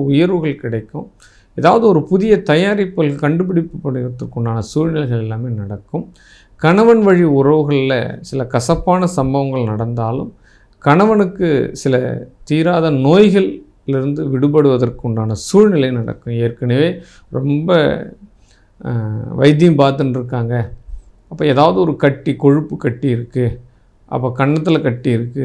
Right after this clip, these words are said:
இடுப்புல கட்டி இருக்கு, அப்ப ஏதாவது ஒரு ஆப்ரேஷன் பண்ணணும்னு சொல்லியிருக்காங்க அப்படின்னு இந்த மாதிரி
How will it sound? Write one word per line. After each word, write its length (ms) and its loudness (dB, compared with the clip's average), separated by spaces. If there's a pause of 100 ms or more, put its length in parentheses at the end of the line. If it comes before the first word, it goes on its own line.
(120)
இடுப்புல 380 0
கட்டி 300 -4
இருக்கு, 340 -4 (580)
அப்ப 180 -8
ஏதாவது 320 2
ஒரு 120 4
ஆப்ரேஷன் 560 0
பண்ணணும்னு 360 -4
சொல்லியிருக்காங்க 580 -4
அப்படின்னு 360 -6
இந்த 200 0
மாதிரி 420 4